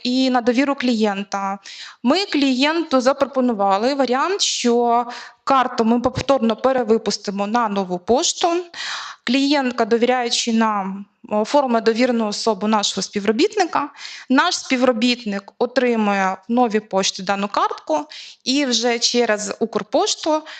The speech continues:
відправить в Нідерланди. Клієнтка, звісно, там сумнівалася, бо це ж, ми розуміємо, фінансові та питання.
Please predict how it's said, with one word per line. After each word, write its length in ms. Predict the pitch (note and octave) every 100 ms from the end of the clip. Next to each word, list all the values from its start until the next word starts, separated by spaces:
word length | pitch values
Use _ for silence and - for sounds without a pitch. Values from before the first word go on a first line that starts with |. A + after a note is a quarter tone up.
| -
відправить 640 | A3 A3 A#3 B3 D4 C#4+ -
в 20 |
Нідерланди. 720 | G#3+ A#3+ A#3 F#3+ F3+ F#3 F#3 - _ _ _ - - -
Клієнтка, 460 | A#3 D#4 E4 D#4
звісно, 520 | A#3+ A#3 A#3+ - G#3+ G#3
там 180 | F#3+
сумнівалася, 800 | G3 A3 G#3+ C#4+ A#4+ A4 - A#3+
бо 120 | G3+ G#3+
це 260 | - G#3+
ж, 120 | G#3 G3+
ми 80 |
розуміємо, 480 | G3+ G#3+ G#3+ G3+ F#3+
фінансові 600 | - A3 G3+ G3 - F3+
та 120 | F#3
питання. 600 | - - F4+ A4+ A#4+ F#4+